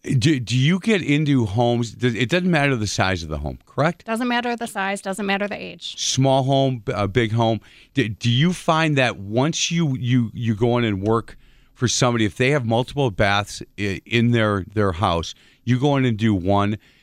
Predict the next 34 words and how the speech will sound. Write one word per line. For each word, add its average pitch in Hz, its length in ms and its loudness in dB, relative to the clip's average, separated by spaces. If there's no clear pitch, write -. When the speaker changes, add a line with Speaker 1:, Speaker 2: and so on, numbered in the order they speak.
Speaker 1:
there's 98 180 0
a 87 60 -6
pretty 131 240 0
good 120 180 -2
chance 110 400 -2
that 95 300 0
you're 101 140 0
gonna 101 180 2
do 92 180 0
two 98 340 0
and 92 120 0
three? 110 380 -4
Speaker 2:
Yes, 208 440 -10
very 196 240 -6
good 175 160 -14
chance. - 500 -20
Speaker 1:
Yeah, 98 200 0
that, 117 240 -2
that 139 220 0
makes 143 300 -2
you 139 60 -6
feel 123 200 -2
pretty 117 240 0
good, 101 220 0
right? 85 380 0
Speaker 2:
Yes. 190 320 -8
Speaker 1:
Do 151 120 4
the 139 120 2
people 214 300 -2
that 214 180 0
go 143 180 0
in 147 100 0
and 110 220 0
work, 113 380 -2